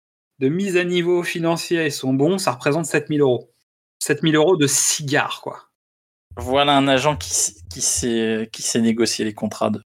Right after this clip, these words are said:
Speaker 1: Tu m'étonnes qu'après, euh, il l'utilise dans les scènes. C'est-à-dire qu'il utilise deux fois le Monte Cristo, une fois pour tuer le serpent et une fois pour abattre, euh, la vipère, tu vois.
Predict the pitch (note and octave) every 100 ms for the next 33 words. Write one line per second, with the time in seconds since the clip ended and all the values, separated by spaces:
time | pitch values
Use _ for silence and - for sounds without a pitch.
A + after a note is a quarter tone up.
0 | - - C#3+ C#3+ F#3 F#3 C3 A#2+ E3 F3+
1 | F#3+ B2 A#2+ A#2 A#2 C#3 C3+ C#3+ - E3
2 | D#3+ C#3 C3+ - B2 A2+ - A#2 - -
3 | A2+ A2 A#2+ B2 B2+ C3+ C#3+ C3 E3 F#3
4 | D#3 C#3+ C3 B2+ A2+ - F3+ G3+ F#3+ F3
5 | - E3 C#3 - B2 B2+ B2+ B2+ F#3 G3
6 | G#3 D#3 D#3 D#3 F#3 F#3 D#3+ D3 D3 F3
7 | F3 D3+ C#3 C3+ C3+ C#3 C3+ G#2 - C3